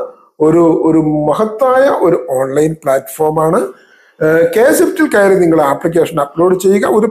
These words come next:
പ്രധാനപ്പെട്ട കാര്യം നിങ്ങളോട് പറയാനുള്ളത്, ഏതെങ്കിലും ഒരാൾക്ക് കെ സിപ്റ്റിൽ കയറി ആപ്ലിക്കേഷൻ അപ്ലോഡ് ചെയ്യാൻ കഴിയുന്നില്ല എങ്കിൽ നിങ്ങളെ സഹായിക്കുന്നതിന് വ്യവസായ വകുപ്പിൽ ഒരു ഉദ്യോഗസ്ഥനുണ്ട്. അദ്ദേഹത്തിന്റെ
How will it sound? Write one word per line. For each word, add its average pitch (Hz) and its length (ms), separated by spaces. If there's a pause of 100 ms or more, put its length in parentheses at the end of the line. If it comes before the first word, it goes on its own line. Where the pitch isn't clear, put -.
പ്രധാനപ്പെട്ട 294 600
കാര്യം 156 400 (460)
നിങ്ങളോട് 185 320
പറയാനുള്ളത്, 170 800 (400)
ഏതെങ്കിലും 320 680
ഒരാൾക്ക് 156 480 (500)
കെ 202 200
സിപ്റ്റിൽ 302 380
കയറി 139 480 (380)
ആപ്ലിക്കേഷൻ 285 640
അപ്ലോഡ് 214 420
ചെയ്യാൻ 190 360
കഴിയുന്നില്ല 208 560
എങ്കിൽ 139 460 (360)
നിങ്ങളെ 254 380
സഹായിക്കുന്നതിന് 185 1040 (480)
വ്യവസായ 175 460
വകുപ്പിൽ 190 420
ഒരു 165 120
ഉദ്യോഗസ്ഥനുണ്ട്. 165 880 (400)
അദ്ദേഹത്തിന്റെ 165 580